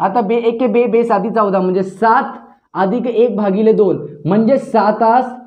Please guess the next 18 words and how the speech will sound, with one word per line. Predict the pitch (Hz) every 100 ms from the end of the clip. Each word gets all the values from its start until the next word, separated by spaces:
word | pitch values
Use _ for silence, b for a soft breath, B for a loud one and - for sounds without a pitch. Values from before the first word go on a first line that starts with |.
| - _ _ _ _ _ _ _ _
एक | 196 220
भागिले | 196 185 185
दोन, | 175 165
म्हणजे | 170 185
सातास | 180 170 240 240
हाफ, | - 180 202 151 156
म्हणजे | 143 170
सेवन | 165 175 190
हाफ, | 240 - - B B
हाफ | 208 196 156
म्हणजे | 170 190
किती | 202 247
आहे? |
सात | 254 196 -
पॉइंट | 214 220
पाच, | 220 233
म्हणजे | 226 196
साडेसात, | 208 - 208 - 220